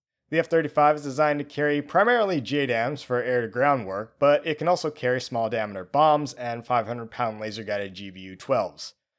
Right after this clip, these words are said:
For air-to-air combat, it can carry two aim one twenty amrams. These are largely des-, designed as a defensive load, and there are no further provisions for carrying more air-to-air missiles,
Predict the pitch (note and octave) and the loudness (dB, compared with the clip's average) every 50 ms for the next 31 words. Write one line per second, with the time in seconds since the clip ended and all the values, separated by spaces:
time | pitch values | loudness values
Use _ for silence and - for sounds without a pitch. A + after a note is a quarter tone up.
0 | _ _ _ - E3+ - - F#3 F3+ F3 F3 F3 - F#3 F3+ E3+ - - D#3 C#3+ | _ _ _ -2 -2 2 6 6 6 8 6 4 6 6 6 6 6 4 2 2
1 | C#3+ D3 E3 F3 F#3 - F3 D#3 - - D3+ D3 C3+ - - C#3 C3+ C3+ C3 - | 6 8 8 8 8 6 0 -6 -6 -6 -6 -6 -6 -6 -6 -4 -4 -4 -6 -4
2 | - C#3 C#3+ C#3+ D3 D3 - C3+ C3 C3+ C#3 C#3+ C#3+ B2 B2 B2 B2+ B2 - B2+ | -2 0 0 0 -2 -4 -4 -4 -2 -2 -2 -2 -2 -2 -2 -2 -2 -4 -4 -4
3 | B2 B2+ B2+ C3+ - A#2 A2+ G#2+ G#2+ A2+ A#2 A#2+ D3 F#3 F#3 - - - _ _ | -4 -4 -6 -6 -6 -6 -6 -6 -4 -4 -4 -2 -4 -4 -6 -10 -14 -16 _ _
4 | _ _ _ _ _ - D3+ C#3 D3+ D3+ D3+ E3+ G3+ G#3+ E3 D3 F3 E3 C#3+ C3+ | _ _ _ _ _ -6 -2 2 4 4 6 6 6 6 6 4 0 -2 -2 -2
5 | B2 B2+ C3 C3 C3 - _ B2+ C3 C3+ B2+ C3+ B2+ C3 B2+ B2+ C#3+ C3 A#2+ A2+ | -4 -4 -6 -6 -8 -10 _ -8 -8 -2 0 0 2 2 0 -2 -2 -4 -6 -4
6 | G#2 A#2+ A2+ G2+ A2+ A2 - - F3+ F3 - - B2+ G2+ G2+ G#2 G#2 G#2 G#2+ G#2+ | -4 -6 -6 -6 -8 -8 0 0 0 0 0 -4 -8 -8 -6 -6 -4 -2 -2 -4
7 | G#2+ A#2 - - B2 A#2 A#2 A#2 A2+ A2 G#2+ G#2+ F#2+ G2 G#2 G#2+ A#2+ A#2+ A#2 A2+ | -4 -8 -8 -6 -4 -4 -2 -4 -4 -4 -6 -6 -4 -6 -6 -4 -2 -2 -2 -4
8 | - - C3+ A#2 A2+ G#2 - G#2+ G#2+ D3 D#3 C3 A#2+ A2 G#2+ - - A#2 - - | -4 -4 -2 -2 -2 -6 -6 -6 -4 -4 -2 -2 -4 -8 -10 -10 -14 -14 -14 -10
9 | - A2 G#2 G#2 G2+ G2+ G2+ A#2+ D3+ E3 D3+ - A#2 A#2+ A#2 A2 A2+ G#2 G#2+ A2 | -6 -6 -6 -6 -6 -8 -4 0 2 2 2 0 -2 -4 -4 -4 -4 -4 -4 -4
10 | A2 G#2+ G#2+ G#2+ G#2 - - G#2+ G#2 G#2 G#2 - | -6 -4 -6 -8 -10 -8 -8 -8 -10 -10 -12 -16